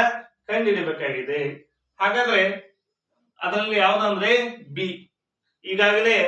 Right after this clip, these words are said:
ಹಿಂದಿನ ವಿಡಿಯೋಗಳಲ್ಲಿ ನಾವು, ಆ, ಈ ಪ್ರಶ್ನೆಯ ಮುಖ್ಯ ಪ್ರಶ್ನೆ ಐದರಲ್ಲಿಯ ಎ ಲೆಕ್ಕವನ್ನ ಬಿಡಿಸಿದ್ದೇವೆ.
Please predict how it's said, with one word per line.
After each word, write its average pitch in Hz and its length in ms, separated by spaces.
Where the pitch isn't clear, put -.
ಹಿಂದಿನ 214 340
ವಿಡಿಯೋಗಳಲ್ಲಿ 196 840
ನಾವು, - 520
ಆ, 180 300
ಈ 202 180
ಪ್ರಶ್ನೆಯ 202 480
ಮುಖ್ಯ 190 280
ಪ್ರಶ್ನೆ 202 380
ಐದರಲ್ಲಿಯ 185 640
ಎ 202 220
ಲೆಕ್ಕವನ್ನ 202 480
ಬಿಡಿಸಿದ್ದೇವೆ. 180 920